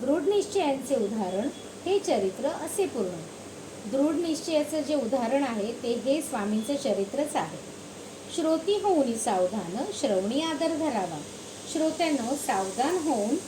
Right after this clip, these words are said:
हे श्रवण करावं. "उगीच करीती दांभिक भक्ती त्यावरी स्वामी कृपा न करीती." जर तुम्ही दांभिक भक्ती म्हणजे नुसतं लोकांना दाखवण्यासाठी स्वामींची भक्ती करत असाल तर ती करून काहीच उपयोग नाही.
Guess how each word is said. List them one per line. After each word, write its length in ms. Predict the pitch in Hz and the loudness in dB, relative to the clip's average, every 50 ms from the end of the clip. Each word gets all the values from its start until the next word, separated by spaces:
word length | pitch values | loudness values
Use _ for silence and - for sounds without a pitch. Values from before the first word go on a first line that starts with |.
| - - - - - - - - - - - - - - - - - - - | -10 -12 -12 -12 -12 -12 -12 -12 -12 -14 -14 -14 -14 -14 -14 -14 -8 -4 -2
हे 180 | 233 214 254 | 0 0 0
श्रवण 420 | 254 - - 349 330 311 311 294 277 | 0 0 2 2 4 4 6 4 4
करावं. 400 | 269 247 196 190 175 165 160 160 156 156 - - - - - - - - - 269 | 4 4 4 2 0 -2 -2 -6 -8 -10 -12 -14 -14 -14 -14 -14 -10 -6 -4 -2
"उगीच 320 | 277 269 359 415 403 - - | 0 2 2 2 2 0 0
करीती 340 | 427 403 359 339 - 349 | 0 2 2 0 0 0
दांभिक 440 | 320 269 269 220 208 220 208 233 226 - - | 0 2 2 2 2 2 2 0 0 -2 -2
भक्ती 460 | 226 - - - - - 269 349 403 - - - | -4 -6 -6 -8 -8 -4 -2 -2 -2 -2 -2 -2
त्यावरी 500 | 226 185 190 202 208 247 269 277 359 381 | 0 2 2 2 2 2 2 4 2 2
स्वामी 440 | - - 330 302 294 302 330 381 381 - | 0 0 -2 0 0 0 0 -2 -2 -2
कृपा 320 | 381 349 320 - 381 381 370 | -2 -2 0 0 0 2 2
न 140 | 370 381 | 2 2
करीती." 480 | 311 - 269 208 190 170 156 - 151 139 - - - - - - - - - - 220 | 2 2 2 2 0 -2 -4 -6 -8 -10 -10 -10 -12 -14 -14 -14 -14 -12 -6 0 2
जर 140 | 302 330 349 - | 4 4 4 4
तुम्ही 360 | 381 339 277 254 240 262 311 381 - - - - - - | 2 2 2 2 0 -2 -2 -4 -6 -12 -14 -12 -6 -2
दांभिक 500 | 214 240 226 226 247 247 277 311 294 277 | 0 2 2 2 2 2 2 2 4 4
भक्ती 400 | 285 285 - - - - 214 196 | 2 2 2 2 -2 -2 -2 0
म्हणजे 340 | 208 220 233 240 247 294 269 | 0 0 0 0 0 0 0
नुसतं 360 | 254 262 - - - 330 302 | 0 -2 -4 -2 2 2 4
लोकांना 380 | 269 233 233 - 269 269 269 | 4 4 2 2 0 0 0
दाखवण्यासाठी 920 | 262 226 196 170 - - - 226 247 269 285 285 339 294 - 330 320 349 381 - - - - - - - - | 0 0 -2 -4 -4 -4 -4 0 2 2 2 2 0 -2 0 0 0 0 0 -2 -6 -12 -14 -14 -14 -10 -4
स्वामींची 440 | - 302 294 285 294 311 294 294 359 | 0 2 4 6 6 6 6 4 4
भक्ती 360 | 277 302 220 - - - 285 | 4 4 2 2 -2 -4 -2
करत 320 | 294 - 330 320 330 330 370 | 0 2 2 2 2 2 0
असाल 440 | 339 311 - 262 233 233 240 - | 0 0 0 0 0 0 0 -2
तर 80 | - 233 | -4 -4
ती 160 | 214 - 302 | -4 -4 -4
करून 380 | - - 311 277 226 208 214 214 | -2 2 2 2 4 2 0 -2
काहीच 480 | - - 185 180 - 202 240 240 - | -2 -4 -6 -6 -6 -6 -6 -4 -4
उपयोग 320 | 359 294 - 302 294 277 233 | -4 -2 0 2 4 4 4
नाही. 340 | 233 208 180 165 - 156 | 2 0 -4 -6 -8 -10